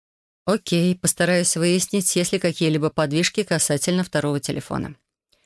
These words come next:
А заодно поинтересуюсь, почему нам не показывают записи камер видеонаблюдения. Полицейские уже наверняка успели их посмотреть, а значит, они явно что-то скрывают от нас".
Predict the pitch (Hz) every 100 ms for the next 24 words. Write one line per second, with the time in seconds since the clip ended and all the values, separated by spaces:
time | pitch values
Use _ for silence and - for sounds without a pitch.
0 | _ - 170 165 190 262 277 208 190 170
1 | - 180 160 - 165 - 180 180 165 160
2 | 151 160 - 156 143 147 139 160 - -
3 | 156 160 156 151 156 156 151 147 151 180
4 | 143 - - _ _ _ 175 170 - 185
5 | - 190 165 165 165 160 147 180 202 -
6 | 185 151 - 156 151 143 143 - 143 151
7 | 139 156 _ _ _ - 170 156 165 170
8 | - 175 170 - 175 214 208 147 151 151
9 | -